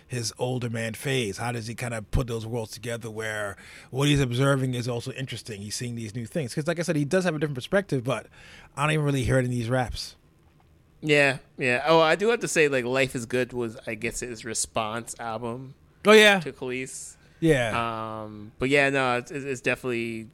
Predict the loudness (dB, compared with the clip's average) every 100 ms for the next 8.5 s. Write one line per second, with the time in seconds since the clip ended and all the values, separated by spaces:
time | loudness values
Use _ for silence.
0 | _ -8 -6 -6 -10 -14 -8 -6 -6 -8
1 | -10 -12 -12 -18 -6 0 2 4 2 4
2 | 4 2 2 -2 0 2 0 0 -4 -2
3 | 0 0 -2 -4 -8 -14 _ _ _ _
4 | _ _ _ -20 -8 0 2 2 -2 -10
5 | -8 -6 -6 -8 -12 -14 -12 -10 -4 -2
6 | 0 -2 -2 -4 -4 -4 -4 -6 -10 -16
7 | -20 -18 -8 0 2 4 2 2 2 0
8 | 2 2 0 -2